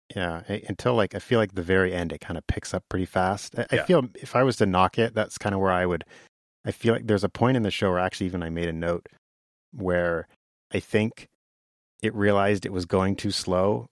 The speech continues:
Speaker 1: Um, episode nine, Protocol, which is basically the, the episode where they kind of list off a bunch of conspiracy theory and history things
Speaker 2: Mm-hmm.
Speaker 1: to kind of, like, "Hey, we haven't <laughs> really, you know, explained much of the background of this thing, but here's a bunch of stuff that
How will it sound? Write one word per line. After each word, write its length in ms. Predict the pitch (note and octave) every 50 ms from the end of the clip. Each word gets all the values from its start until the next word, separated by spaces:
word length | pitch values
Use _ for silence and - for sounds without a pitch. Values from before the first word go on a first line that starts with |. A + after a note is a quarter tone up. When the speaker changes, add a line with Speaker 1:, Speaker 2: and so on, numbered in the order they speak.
| _ -
Speaker 1:
Um, 260 | - F#2 F2+ E2+ - -
episode 420 | - G#2+ - A2 - A#2+ G#2 D#2+
nine, 480 | E2+ E2+ E2+ F2+ F2+ F2+ F2 E2 E2 - -
Protocol, 760 | - - F#2+ F2 F2 G2 - - G2+ G2 G2 G#2 A2 A2+ A2+ -
which 160 | - F#2+ -
is 100 | F#2+ E2
basically 360 | - - F#2 F#2 - - G#2
the, 180 | F2 F2 F2+ F#2+
the 140 | G2 G#2 F#2
episode 360 | G2 F#2 - F#2+ - G2+ F#2+
where 80 | F#2+ F#2
they 100 | E2+ F2
kind 200 | - - G2+ F#2+
of 220 | F2+ E2 - - - _ _ _ _ _ _ _ _ _ _ -
list 360 | A2+ G2+ G2 G2 - - -
off 180 | F#2 F2 F2 -
a 60 | G2+
bunch 220 | - F#2+ F2+ -
of 120 | F#2+ E2+ E2+
conspiracy 680 | - F#2 F2 - - F2 F2 F2+ F#2 - - G2 F#2
theory 380 | - - F#2+ F2+ F2+ F2+ F2+ E2+
and 80 | D#2+
history 380 | D2+ E2+ - - - F#2+ F#2 F#2
things 420 | - - G#2 G2+ G#2 G#2+ A2+ G2+
Speaker 2:
Mm-hmm. 180 | E2 E2 - _ _ _ _ _ _ _ -
Speaker 1:
to 80 | - -
kind 180 | - - G2+ G2
of, 60 | F2+
like, 300 | F#2 F#2 F2+ F2 - - _ _ _ _ _ _ _ _ _ _ _ _ _ _ _ -
"Hey, 240 | - A#2+ A#2+ B2 A#2+
we 120 | A#2 A2+
haven't 220 | G2 A#2+ B2 A#2+ B2
<laughs> 200 | A2+ G2 G2 -
really, 160 | D#3 C#3 A2 -
you 120 | - A#2+ A#2
know, 140 | A2+ A2
explained 400 | A2 G#2 - - - A2 G#2+ G#2+ G#2+
much 160 | G#2+ G#2 -
of 60 | A2
the 80 | G2 F#2+
background 400 | F#2 F#2 F#2+ F#2+ - - F#2+ F#2
of 80 | F2
this 120 | E2 F2 -
thing, 140 | - F#2 F2+
but 120 | F2+ F2
here's 160 | A2 B2 A#2
a 60 | B2
bunch 160 | A2 A2+ G2+ -
of 100 | F2+ -
stuff 360 | - - - F#2+ F2 - -
that 160 | - F2+ -